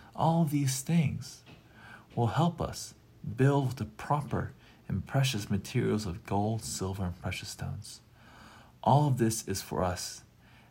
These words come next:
that we may become that church of Christ that God desires. And this is how Paul ends.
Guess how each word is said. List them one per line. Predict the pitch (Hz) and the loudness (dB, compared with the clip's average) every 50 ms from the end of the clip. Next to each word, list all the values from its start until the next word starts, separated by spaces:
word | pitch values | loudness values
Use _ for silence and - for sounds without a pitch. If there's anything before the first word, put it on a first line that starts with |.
| - - | -12 -8
that | - - - - | -8 -8 -6 -2
we | - 120 131 139 143 139 | 0 2 2 4 4 4
may | 131 113 104 | 2 2 2
become | 98 - 95 87 - - - - 113 101 95 98 - - - - - - _ - | 2 0 -2 -6 -6 -6 -2 0 0 0 0 -2 -6 -12 -18 -20 -20 -20 _ 0
that | - 117 123 131 131 - | 2 4 4 2 0 -2
church | - - - 117 98 85 - - - - | -4 -2 -2 0 -2 -2 -2 -6 -8 -6
of | - 95 - - | -8 -8 -8 -8
Christ | - - - 82 - - - - - - - - - - - - | -8 -6 -4 -4 -4 -6 -8 -10 -12 -16 -20 -20 -20 -20 -16 -12
that | - - - | -12 -10 -8
God | - 87 87 87 87 | -4 -4 -4 -4 -4
desires. | - 85 78 - - - - - - - - - - - - _ - - - - - - - | -6 -8 -6 -6 -6 -6 -6 -8 -10 -12 -14 -16 -18 -20 -20 _ -20 -20 -20 -20 -20 -18 -10
And | - 90 | -6 -6
this | 90 98 104 | -4 -4 -4
is | 107 92 | -4 -4
how | - - - 95 90 85 | -2 0 2 2 2 2
Paul | - - - 92 87 85 - | 0 -4 -6 -4 -4 -4 -6
ends. | - 95 - - - - - - - | -6 -8 -8 -8 -10 -12 -12 -12 -12